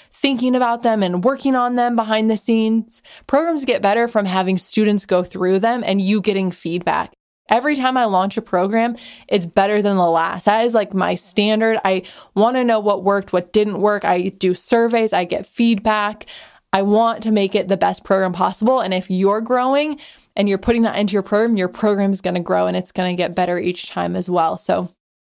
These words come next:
launch your program before you feel ready. Okay, so that was just one. I couldn't decide. I know the title was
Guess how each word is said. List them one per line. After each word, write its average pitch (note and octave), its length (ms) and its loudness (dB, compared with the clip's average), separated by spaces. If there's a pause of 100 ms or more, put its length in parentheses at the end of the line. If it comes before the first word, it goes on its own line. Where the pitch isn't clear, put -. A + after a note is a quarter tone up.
(180)
launch G3+ 240 0
your G#3+ 80 0
program F#3 380 -2
before F#3 500 -2
you F#3+ 220 -2
feel F#2 280 -2
ready. - 440 -4 (440)
Okay, B3+ 240 0
so C#4 120 -4
that C#4+ 180 2
was F4+ 120 -6
just F#4 240 -2 (260)
one. A3 380 2
I A3+ 120 0
couldn't E4 320 0
decide. G3 520 -2
I G#3+ 120 4
know C4 380 2 (480)
the A3+ 280 0
title A3+ 480 0
was G3 520 0